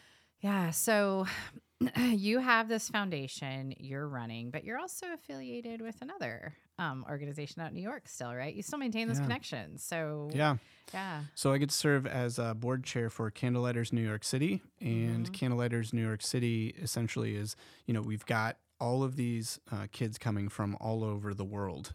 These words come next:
Speaker 2: to come to
Speaker 1: Yeah.
Speaker 2: Memorial, um, Sloan Can, Can, oh, M S K C C. I just never say it that way. It's so much easier.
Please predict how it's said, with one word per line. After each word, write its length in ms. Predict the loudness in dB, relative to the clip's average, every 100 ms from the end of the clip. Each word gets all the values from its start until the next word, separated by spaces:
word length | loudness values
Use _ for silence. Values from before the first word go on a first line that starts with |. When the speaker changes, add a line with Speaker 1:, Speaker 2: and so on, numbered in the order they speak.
| -4
Speaker 2:
to 320 | 0 0 0
come 220 | 0 0 0
to 60 |
Speaker 1:
Yeah. 40 | -2
Speaker 2:
Memorial, 480 | -2 -4 -4 -4 -8 -4
um, 460 | -2 0 -2 -4 -4
Sloan 360 | -4 -2 -4 -8 _ _
Can, 260 | -6 -6 -6 -12 -16 -16 -20
Can, 240 | -18 -10 -10
oh, 80 | -10 _ _ -20 -20 -12 0
M 120 | 2
S 100 | 2
K 120 | -2
C 160 | -4 -4
C. 200 | -2 -4
I 100 | -4
just 160 | -8 0
never 160 | 0 0
say 160 | -6
it 100 | -8
that 120 | -10 -8
way. 120 | -8
It's 140 | -2 0
so 60 |
much 180 | 0 -2
easier. 280 | -2 -2